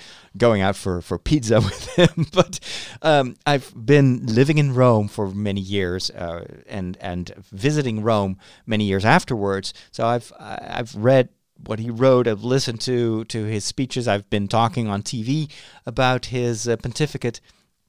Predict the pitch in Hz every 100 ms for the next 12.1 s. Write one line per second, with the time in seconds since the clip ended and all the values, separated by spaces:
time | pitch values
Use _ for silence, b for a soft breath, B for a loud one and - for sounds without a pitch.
0 | _ _ _ - 165 156 151 135 185 -
1 | - 226 208 - 175 156 - 160 - 175
2 | 165 151 - _ _ _ _ _ _ _
3 | _ _ _ _ - - 190 190 180 165
4 | 143 _ _ _ _ - - 165 170 160
5 | 160 _ _ _ _ - - 151 190 170
6 | - 196 208 - 311 277 208 - 92 80
7 | 104 131 143 - B B - 175 165 156
8 | 156 190 - 160 B B 175 220 247 -
9 | 294 170 170 180 170 233 285 - 160 147
10 | 139 127 _ _ _ _ _ 175 180 156
11 | 165 175 160 135 - 320 - 131 104 -